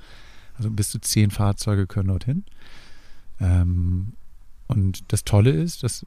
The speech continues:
das Restaurant auch noch gut ist. Das bedeutet, du hast dann irgendwie so einen sehr hemdsärmlichen Koch, also so, so, so ganz, ganz einfache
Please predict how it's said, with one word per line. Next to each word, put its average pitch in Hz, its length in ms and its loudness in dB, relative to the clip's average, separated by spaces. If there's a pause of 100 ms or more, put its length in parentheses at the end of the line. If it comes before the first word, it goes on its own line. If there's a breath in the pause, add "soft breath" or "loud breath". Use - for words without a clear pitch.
das - 220 -2
Restaurant 107 420 0
auch 101 80 2
noch 104 180 -2
gut - 220 0
ist. - 320 -8
Das - 80 -8
bedeutet, 110 400 0
du 107 100 4
hast 104 140 2
dann 107 140 2
irgendwie 101 560 2
so 101 160 -4
einen 98 80 0
sehr 107 420 2
hemdsärmlichen 101 800 2
Koch, - 440 -4
also 104 260 -4
so, 104 100 -8 (100)
so, 98 160 -6
so - 140 -10
ganz, 117 360 2
ganz 113 180 2
einfache 120 640 6